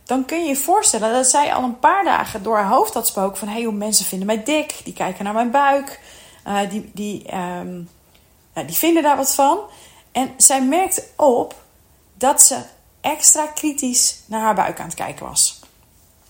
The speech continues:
Ik moet zeggen dat iemand dit bij mij ook wel eens gevraagd heeft, maar toen was ik volgens mij vijftien of zestien en toen kon, kon ik wel duidelijk de rits van mijn capuchontrui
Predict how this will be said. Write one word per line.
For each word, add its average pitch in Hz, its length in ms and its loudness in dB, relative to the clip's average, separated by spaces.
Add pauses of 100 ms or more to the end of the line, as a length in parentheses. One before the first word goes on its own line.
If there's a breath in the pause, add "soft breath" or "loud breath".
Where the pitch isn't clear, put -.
Ik - 60 -20
moet 190 140 -6
zeggen 202 280 -4
dat - 100 -14
iemand 220 220 -6
dit 202 220 -10
bij 190 100 -4
mij 202 220 -4
ook 226 120 -6
wel 262 100 -6
eens 262 120 -6
gevraagd 233 420 -8
heeft, 214 220 -8
maar 202 80 -12
toen 208 260 -14 (880 soft breath)
was 196 180 -10
ik 190 60 -12
volgens 190 220 -6
mij - 100 -8
vijftien 214 460 -4
of 185 80 -10
zestien 220 380 -4
en 196 60 -10
toen - 120 -18
kon, - 180 -14
kon 202 160 -10
ik 190 60 -12
wel 190 140 -6
duidelijk 196 300 -6
de 180 80 -2
rits 214 280 -4
van 185 120 -4
mijn 180 120 -6
capuchontrui 190 760 -6